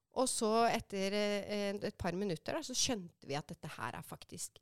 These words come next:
virkelig. Og det var helt grusomt. Og vi gråt i kor. Ja, det var helt forferdelig.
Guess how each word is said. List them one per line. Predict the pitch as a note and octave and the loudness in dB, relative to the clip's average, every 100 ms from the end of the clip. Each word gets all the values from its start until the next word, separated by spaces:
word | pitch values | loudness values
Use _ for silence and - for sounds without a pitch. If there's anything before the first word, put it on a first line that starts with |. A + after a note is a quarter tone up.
| - | -20
virkelig. | F3+ F#3+ - - - - C4+ F4 _ _ _ _ _ _ _ F3 | -8 -6 -6 -10 -12 -6 -6 -6 _ _ _ _ _ _ _ 0
Og | D#3+ | 0
det | D#3 | 0
var | |
helt | C3+ - - | -2 -6 -6
grusomt. | E3 D3+ - - - - - - | -6 -6 -8 -8 -8 -12 -10 -2
Og | G3 | 0
vi | F3+ E3+ D#3 - | 0 -2 -4 -4
gråt | D#3+ D#3+ D3+ G3 - | -2 -2 -2 -6 -6
i | G#3 | -8
kor. | G3 E3+ D#3 - _ _ - | -4 -4 -4 -8 _ _ -2
Ja, | G3+ | 0
det | F#3+ D#3 | 2 -2
var | G#3 | -4
helt | E3+ D3 - | -6 -8 -8
forferdelig. | F3+ - - - | -10 -8 -8 -10